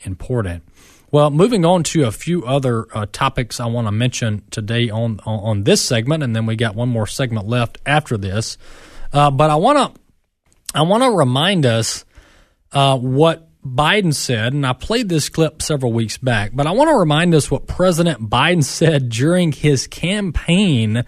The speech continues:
in twenty twenty about the energy sector. So we're looking around now, and by the way, you're seeing fuel prices go down.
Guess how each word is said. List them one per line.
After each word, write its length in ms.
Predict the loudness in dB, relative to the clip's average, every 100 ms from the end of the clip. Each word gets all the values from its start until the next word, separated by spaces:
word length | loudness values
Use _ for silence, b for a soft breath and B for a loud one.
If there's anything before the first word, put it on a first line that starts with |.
| B B B
in 260 | 2 2 2
twenty 380 | 0 0 0 0
twenty 560 | -2 -2 -2 0 -2 -4 b b b -2
about 480 | 0 2 2 0 0
the 200 | -2 2
energy 440 | 2 2 2 0
sector. 440 | 0 -4 -4 -10
So 220 | -4 2 4
we're 140 | 6
looking 260 | 2 2 2
around 320 | 4 4 2
now, 300 | 2 0 0
and 180 | -2 -2
by 220 | -2 0
the 100 | 2
way, 520 | 2 2 0 -2 -4 b b b b
you're 140 | 0
seeing 480 | 0 0 0 2 0
fuel 340 | 0 2 2
prices 880 | 0 -2 -2 -2 -2 -2 -4 -10 -10 -4
go 280 | 2 4 4
down. 800 | 2 2 4 4 2 -2 -4 -6